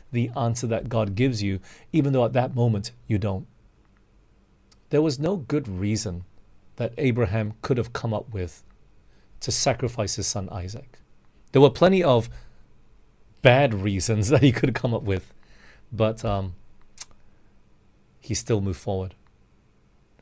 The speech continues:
Friends, God had to go through with this.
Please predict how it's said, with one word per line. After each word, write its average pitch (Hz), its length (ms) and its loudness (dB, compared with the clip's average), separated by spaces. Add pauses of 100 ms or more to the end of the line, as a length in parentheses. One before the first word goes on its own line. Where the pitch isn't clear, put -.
(200)
Friends, 139 480 -2 (1200)
God 175 300 0
had - 360 -6
to 123 100 -4
go 107 240 2
through 104 240 -4
with 98 140 -4
this. - 400 -14